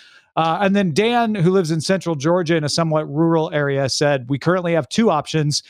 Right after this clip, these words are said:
reliable high-speed fiber with data caps or unreliable cable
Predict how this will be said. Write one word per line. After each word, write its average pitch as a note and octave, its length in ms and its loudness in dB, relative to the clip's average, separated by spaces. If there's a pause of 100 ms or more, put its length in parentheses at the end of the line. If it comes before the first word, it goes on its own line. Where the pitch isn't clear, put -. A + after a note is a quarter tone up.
(280)
reliable F#3+ 560 0
high-speed F#3+ 440 -2
fiber F3+ 480 -2 (120)
with G3+ 280 0
data E3 240 2
caps D3+ 460 -2 (320)
or D#3+ 340 0
unreliable D#3 720 0
cable G3 520 0